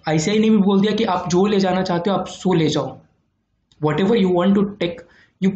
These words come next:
carry it। But आपको उसके बाद आपके पास जब पेपर है, तो उस पेपर में जो केस स्टडी आ रही है, वो अप्लाई करना आना चाहिए आपको,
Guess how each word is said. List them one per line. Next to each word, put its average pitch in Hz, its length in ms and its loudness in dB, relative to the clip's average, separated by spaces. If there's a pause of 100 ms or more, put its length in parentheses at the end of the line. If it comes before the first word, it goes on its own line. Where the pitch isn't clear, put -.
(420)
carry 220 280 0
it। 143 140 -6 (520)
But 220 140 -2
आपको 196 360 -4
उसके 294 320 -2
बाद 190 380 0
आपके 180 240 -2
पास 208 220 -2
जब 208 220 -4
पेपर 190 320 0
है, 185 300 -2 (260)
तो 277 60 -4
उस - 260 -4
पेपर 220 260 0
में 233 160 0
जो 196 140 0
केस 220 280 0
स्टडी 160 260 -2
आ 147 100 0
रही 160 200 -2
है, 214 60 -2
वो 247 340 -4
अप्लाई 220 340 -2
करना 220 280 -2
आना 208 240 0
चाहिए 160 260 -2
आपको, - 360 -8